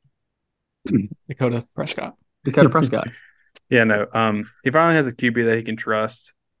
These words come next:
Speaker 3: you know, that can actually read a defense and doesn't just rely on checkdowns and just running the ball and then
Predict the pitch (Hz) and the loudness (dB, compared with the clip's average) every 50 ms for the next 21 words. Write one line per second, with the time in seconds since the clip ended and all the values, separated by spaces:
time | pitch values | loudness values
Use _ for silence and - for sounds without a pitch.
0 | - - _ _ _ _ _ - 113 113 110 110 110 110 - 113 110 110 110 107 | -20 -20 _ _ _ _ _ -2 0 2 4 4 4 2 2 2 2 2 0 0
1 | - 110 110 107 110 107 107 107 104 113 110 110 113 120 113 110 110 110 - - | -2 -4 -4 -2 -4 -4 -4 -6 -6 -6 -6 -6 -4 -4 -4 -4 -4 -6 -8 -8
2 | 110 113 110 110 113 113 113 110 110 110 120 117 117 - 117 113 113 113 113 110 | -6 -2 0 0 0 0 -2 -6 -6 -6 -6 -6 -4 -2 -2 0 2 2 2 2
3 | 110 110 110 - - 117 110 - - 113 113 113 113 113 113 113 113 110 113 110 | 0 -2 -4 -4 -4 -4 -4 -2 -2 -2 -2 -2 -2 -2 -2 -4 -4 -4 -4 -2
4 | 113 113 113 113 110 110 104 104 110 110 110 110 110 110 110 110 110 113 113 | -2 -2 -2 0 -2 -4 -4 -2 0 2 2 2 0 -2 -2 -4 -4 -6 -8